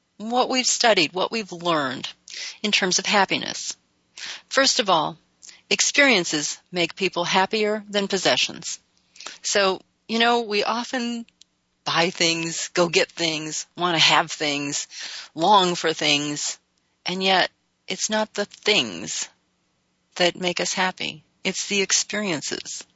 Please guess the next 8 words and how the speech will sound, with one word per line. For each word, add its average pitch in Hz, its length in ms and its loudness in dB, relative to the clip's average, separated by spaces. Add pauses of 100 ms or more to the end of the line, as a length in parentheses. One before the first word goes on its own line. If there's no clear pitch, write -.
(140)
that 170 160 2
actually 165 500 0
create 156 720 0
more 151 200 -2
lasting 151 880 2
happiness. - 720 -2 (500)
And 180 120 4
experiences 190 720 2